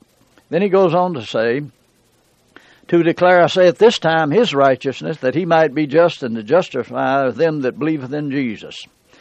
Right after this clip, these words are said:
In other words, the righteousness today comes by faith, and that is what Jesus came to bring, is righteousness through faith.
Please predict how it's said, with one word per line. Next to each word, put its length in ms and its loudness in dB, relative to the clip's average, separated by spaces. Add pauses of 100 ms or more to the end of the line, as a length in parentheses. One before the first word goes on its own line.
(480)
In 60 -6
other 180 2
words, 320 2
the 120 -4
righteousness 680 0
today 420 -2
comes 320 -4
by 260 -4
faith, 480 -8 (420)
and 300 -4
that 320 4
is 580 -4 (440)
what 260 2
Jesus 640 -4
came 460 -4
to 100 -2
bring, 600 -4
is 200 -8
righteousness 720 -4
through 240 -10
faith. 420 -8